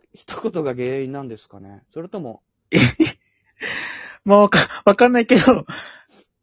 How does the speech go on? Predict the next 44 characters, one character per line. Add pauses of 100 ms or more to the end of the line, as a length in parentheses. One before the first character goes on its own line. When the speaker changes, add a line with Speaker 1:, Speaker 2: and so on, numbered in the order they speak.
(160)
Speaker 2:
な
ん
か
最
初
は
ち
ょ
っ
と
リ
ア
リ
テ
ィ
あ
る
と
こ
ろ
か
ら
の、
ち
ょ
っ
と
F、
エ
ス
エ
フ
じ
ゃ
な
い
け
ど、
ち
ょ
っ
と
そ
の、